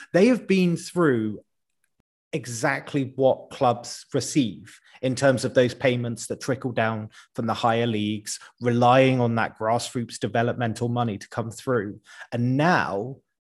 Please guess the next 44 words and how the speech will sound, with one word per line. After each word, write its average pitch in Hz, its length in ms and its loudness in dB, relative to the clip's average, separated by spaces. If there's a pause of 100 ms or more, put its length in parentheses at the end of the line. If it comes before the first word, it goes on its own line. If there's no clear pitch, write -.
(440)
now 147 340 4
they're 151 200 6
at 135 80 2
the 123 80 -2
top - 380 0
because 120 300 -6
they've 110 240 -2
just 117 220 -4
had 113 260 0
rich - 240 0
beneficiaries 107 880 -4 (340)
inject - 400 2
shit - 200 -6
tons 113 220 -4
of 101 60 -4
money 143 260 2
into 92 240 -10
them. 101 260 -8 (240)
Suddenly 135 460 4
they're 120 140 4
just 113 220 -2
willing 120 260 0
to, 113 100 -6
like, 107 240 -2
"Nope, 160 380 0 (120)
completely, 139 680 -4 (220)
completely 180 380 4
forgetting 123 340 2
about 120 220 2
that. 120 200 0
Don't 127 220 0
care. 113 500 -4 (180)
It's 120 160 -2
about 117 300 0
taking 117 260 -2
the 117 60 -2
next 113 260 -6
step 104 220 -4
up - 180 -2
now." 101 240 -6 (280)
I 151 80 4
think 170 240 4
Man 147 220 4
City, - 280 -2